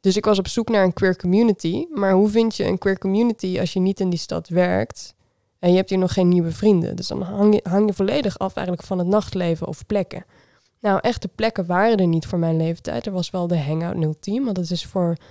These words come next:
min vijfentwintig. Dus ik viel daar net buiten. Dus eigenlijk via die feestjes, de Gender Bending Queer Party was voor mij de enige die echt binnen een soort van like-minded, eh,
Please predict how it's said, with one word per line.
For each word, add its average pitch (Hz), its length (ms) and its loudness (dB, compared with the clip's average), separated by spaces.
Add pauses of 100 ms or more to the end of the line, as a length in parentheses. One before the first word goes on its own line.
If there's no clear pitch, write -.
(140)
min 185 260 4
vijfentwintig. 175 880 -2 (280)
Dus 185 120 -6
ik 185 100 -6
viel 202 180 2
daar 190 120 6
net 175 240 2
buiten. 180 440 0 (480)
Dus 202 120 -8
eigenlijk 247 360 2
via 214 280 2
die 185 120 -2
feestjes, 214 520 0
de 196 120 -4
Gender 196 240 2
Bending 180 260 0
Queer 233 200 -2
Party 180 280 -4
was 196 160 -8
voor 185 140 -6
mij 175 340 -2 (400)
de 202 160 -4
enige 202 440 4
die 185 180 -2
echt 196 420 -6
binnen 185 240 2
een 175 80 2
soort 180 240 -2
van 180 400 -4 (580)
like-minded, 180 1200 2 (220)
eh, 151 480 -2